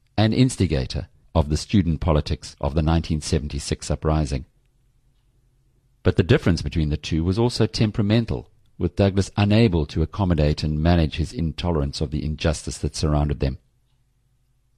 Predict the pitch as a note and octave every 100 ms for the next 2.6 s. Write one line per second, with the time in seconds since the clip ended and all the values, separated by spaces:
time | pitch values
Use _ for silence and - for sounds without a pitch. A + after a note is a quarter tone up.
0 | - F2+ F#2+ C3 B2+ D#2+ - - - D#2
1 | D#2 D#2 D2 D2 D2 E2+ E2 E2+ E2 F#2
2 | E2 - E2+ B1+ B1+